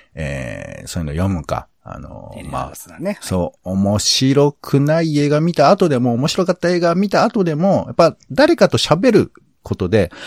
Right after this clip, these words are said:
Speaker 1: 「あれ良かったよね」とかっていうことができない人はきっと見-、読むのかなと思いつつも、
Speaker 2: うん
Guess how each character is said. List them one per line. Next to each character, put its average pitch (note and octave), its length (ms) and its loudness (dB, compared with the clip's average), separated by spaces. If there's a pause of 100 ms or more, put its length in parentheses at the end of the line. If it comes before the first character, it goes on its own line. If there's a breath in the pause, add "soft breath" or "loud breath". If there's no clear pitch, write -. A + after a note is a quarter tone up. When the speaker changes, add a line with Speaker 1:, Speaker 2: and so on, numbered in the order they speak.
(100)
Speaker 1:
「あ F#2+ 100 -6
れ G2+ 80 -6
良 G#2+ 220 -10
か C#3+ 120 -6
っ D3 60 -12
た - 140 -6
よ D3+ 60 -4
ね」 D#3+ 220 0
と F3 100 0
か C#3 80 0
っ C3 40 -6
て C#3 140 -8
い F#3 240 -2
う A3+ 100 0
こ A3+ 160 -4
と A3 80 0
が D#3+ 80 0
で C#3+ 160 -2
き - 160 -6
な G#3+ 120 0
い G3 40 -2
人 - 140 -2
は C3 60 2
き - 100 -16
っ - 20 -16
と C#3 160 0
見-、 D#3+ 320 -2
読 E3 180 0
む D3+ 120 -2
の A#2+ 100 -2
か A#2 140 -2
な D3+ 140 2
と G#2+ 160 -4
思 C#3+ 240 -2
い F3 80 -8
つ - 140 -6
つ - 160 -10
も、 D3 280 0 (400 loud breath)
Speaker 2:
う F#3 40 -10
ん E3+ 60 -16